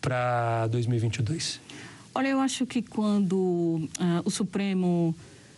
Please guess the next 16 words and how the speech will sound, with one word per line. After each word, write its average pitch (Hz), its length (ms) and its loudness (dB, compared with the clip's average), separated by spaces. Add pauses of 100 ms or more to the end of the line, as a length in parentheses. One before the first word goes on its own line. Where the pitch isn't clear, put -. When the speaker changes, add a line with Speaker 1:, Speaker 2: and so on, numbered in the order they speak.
(200)
Speaker 2:
eh, 165 240 2
deu 170 680 2 (440)
ao, 160 580 2
então, 170 540 2
Luiz 202 280 2
Inácio 180 380 0
Lula 170 220 2
da 151 100 0
Silva 170 380 0
a 160 40 -2
possibilidade 170 760 0
dele 156 460 0 (480)
votar 214 420 0
e - 20 2
ser - 140 -2
votado, 160 640 -2